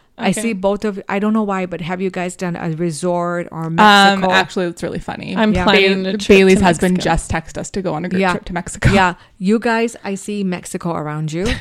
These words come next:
Speaker 2: <laughs>
Speaker 1: It's gonna be so much warmth and energy. It's gonna be an amazing, phenomenal trip. Have you been to London, England?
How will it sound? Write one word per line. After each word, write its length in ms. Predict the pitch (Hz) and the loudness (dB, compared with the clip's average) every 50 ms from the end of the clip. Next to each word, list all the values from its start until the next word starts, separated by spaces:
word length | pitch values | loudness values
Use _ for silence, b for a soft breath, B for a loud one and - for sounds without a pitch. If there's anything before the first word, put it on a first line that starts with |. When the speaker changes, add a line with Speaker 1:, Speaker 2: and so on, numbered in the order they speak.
| - | -8
Speaker 2:
<laughs> 180 | - - - - | -14 -14 -4 0
Speaker 1:
It's 220 | 190 185 175 - | 0 0 0 -2
gonna 220 | - 190 185 185 175 | -2 -2 -2 0 0
be 120 | 190 185 | -2 -4
so 240 | 180 - - 196 185 | -4 -4 -4 -4 -4
much 240 | 190 196 - - 170 | -4 -4 -6 -6 -6
warmth 480 | 160 165 170 175 180 185 185 180 - - | -4 -2 0 0 0 0 0 -2 -4 -6
and 120 | - 170 - - | -8 -10 -8 -6
energy. 440 | 165 175 180 180 165 180 180 - - - | -6 -4 -4 -2 -2 -4 -6 -6 -8 -8
It's 120 | 175 - | -10 -8
gonna 200 | - 180 165 165 | -6 -6 -6 -6
be 120 | 165 170 | -6 -8
an 180 | 175 170 151 - - | -8 -10 -12 -12 -10
amazing, 540 | - 170 160 160 160 165 165 - 165 160 151 | -8 -6 -6 -6 -6 -8 -8 -8 -10 -12 -10
phenomenal 560 | - 160 160 156 151 156 160 156 156 160 151 | -8 -8 -6 -6 -6 -6 -6 -6 -6 -8 -10
trip. 340 | - - - - - - - B B B B B B B B | -8 -6 -4 -4 -4 -6 -10 B B B B B B B B
Have 180 | B - 208 208 | B -4 -2 -2
you 60 | 247 | 0
been 120 | 247 285 277 | 0 -2 -2
to 80 | 285 262 | -2 -2
London, 280 | 240 233 233 233 220 | -2 -2 -2 -2 -2
England? 440 | 220 220 226 240 269 285 311 320 - | -2 -2 -4 -4 -6 -6 -8 -10 -14